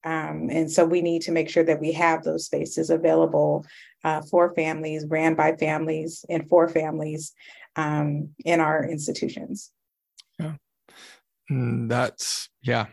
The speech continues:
Speaker 2: Well, that, that kind of answers my next question, which is, what is the main <laughs> message you would like readers to take from the article? I think you've kind of, you've kind of summarized that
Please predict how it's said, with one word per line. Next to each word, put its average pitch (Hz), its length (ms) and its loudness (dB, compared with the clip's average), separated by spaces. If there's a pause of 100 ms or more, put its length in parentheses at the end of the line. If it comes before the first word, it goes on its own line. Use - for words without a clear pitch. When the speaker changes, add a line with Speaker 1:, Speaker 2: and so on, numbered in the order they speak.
(200)
Speaker 2:
Well, 143 260 2
that, 127 260 0
that 143 160 2
kind 143 200 2
of 120 80 0
answers 123 380 0
my 117 160 2
next 110 340 -4
question, 113 680 -6
which 123 200 -6
is, 120 140 -4
what 139 140 2
is 131 160 2
the 131 80 0
main 123 260 2
<laughs> 120 80 0
message - 360 0
you 156 60 6
would 123 100 2
like - 280 -2
readers - 400 -2
to 120 120 -4
take - 320 -8 (500)
from 139 180 4
the 123 120 4
article? 120 420 0
I 123 100 -2
think 127 280 0
you've 120 160 0
kind 123 300 0
of, 117 220 -6 (420)
you've 123 180 -2
kind 127 240 0
of 120 80 0
summarized 117 600 2
that 113 240 -2